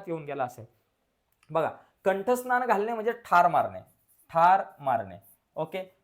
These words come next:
भारतीय जवानांनी सीमेवर चार आतंकवाद्यांना कंठस्नान घातले, संपला विषय.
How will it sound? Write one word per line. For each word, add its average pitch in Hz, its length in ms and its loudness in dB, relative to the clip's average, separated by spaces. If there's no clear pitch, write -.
भारतीय 226 640 2
जवानांनी 202 880 0
सीमेवर 196 520 0
चार 185 240 6
आतंकवाद्यांना 170 920 -2
कंठस्नान 147 720 -8
घातले, 101 300 -18
संपला - 260 -20
विषय. - 220 -20